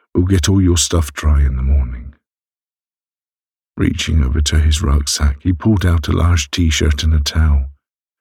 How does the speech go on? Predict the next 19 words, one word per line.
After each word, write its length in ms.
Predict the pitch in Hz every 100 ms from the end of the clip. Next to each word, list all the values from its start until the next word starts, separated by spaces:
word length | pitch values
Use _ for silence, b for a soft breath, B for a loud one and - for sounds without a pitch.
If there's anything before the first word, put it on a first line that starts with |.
| _ _
Passing 440 | 95 85 - -
her 140 | 76 78
both, 340 | 71 76 73
he 100 | 73
said, 320 | 73 78 73 - _ _ _ _ _ _ _ -
"Dry 180 | -
yourself 720 | 85 71 69 - 60 69 - _ _ _ _ -
and 120 | 98
put 240 | - 131
this 200 | 98 92
on 400 | 87 82 69 64 69
before 260 | 76 87
you 160 | 82 76
catch 420 | - 95 78 -
your 120 | 80 71 -
death 280 | 87 73
of 120 | 73 82
a 60 |
chill." 540 | 78 - 92 71 71